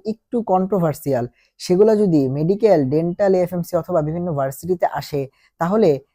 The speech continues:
ভাইয়া আমি কোনটা দাগাবো? আমি কি ভুলটা দাগাবো নাকি হচ্ছে সঠিক যে উত্তরটা হবে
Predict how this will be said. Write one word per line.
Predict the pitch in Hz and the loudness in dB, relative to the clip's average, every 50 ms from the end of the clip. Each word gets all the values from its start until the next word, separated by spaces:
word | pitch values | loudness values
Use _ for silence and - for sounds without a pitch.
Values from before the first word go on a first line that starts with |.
| _ - | _ -6
ভাইয়া | 156 165 180 185 165 | -2 2 2 2 2
আমি | 160 170 170 - | 2 0 -2 -2
কোনটা | - 180 190 196 196 208 185 | 0 0 0 2 4 4 6
দাগাবো? | 170 156 139 139 120 104 101 98 _ _ _ - | 6 4 4 2 0 -2 -4 -6 _ _ _ -8
আমি | - 147 156 | -6 -6 -2
কি | 170 175 | 0 0
ভুলটা | 156 - - 139 147 147 170 170 | 0 0 0 0 0 2 2 2
দাগাবো | 170 180 180 208 214 233 302 214 - _ _ _ _ - | 2 2 2 2 2 2 0 -2 -4 _ _ _ _ -10
নাকি | 160 156 - 190 | -10 -6 -4 -4
হচ্ছে | 190 190 - 214 185 | -4 -2 -2 -2 -4
সঠিক | - - - 170 170 - 220 220 | -4 -4 -6 -6 -4 -4 -4 -2
যে | 202 220 214 | 2 4 4
উত্তরটা | 190 180 _ - 175 160 - 160 | 4 2 _ -2 -2 0 0 0
হবে | 147 143 131 131 156 | 0 0 0 0 0